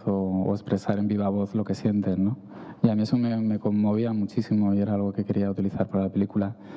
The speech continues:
También un poco llevándolo a, a un terreno no, no del rap, sino de un verso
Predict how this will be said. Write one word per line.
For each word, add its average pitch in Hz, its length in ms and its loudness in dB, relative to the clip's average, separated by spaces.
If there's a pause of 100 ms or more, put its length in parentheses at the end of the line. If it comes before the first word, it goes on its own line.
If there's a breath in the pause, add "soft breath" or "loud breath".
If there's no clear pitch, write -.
(340 loud breath)
También 117 400 2
un 117 80 0
poco 120 760 -2
llevándolo 110 840 2
a, 107 220 0
a 104 360 0
un 110 300 2 (240)
terreno 127 640 2 (360)
no, 123 400 4
no 120 440 4
del 135 180 2
rap, 139 260 0
sino 113 240 0
de 113 80 2
un 117 140 2
verso 127 480 -2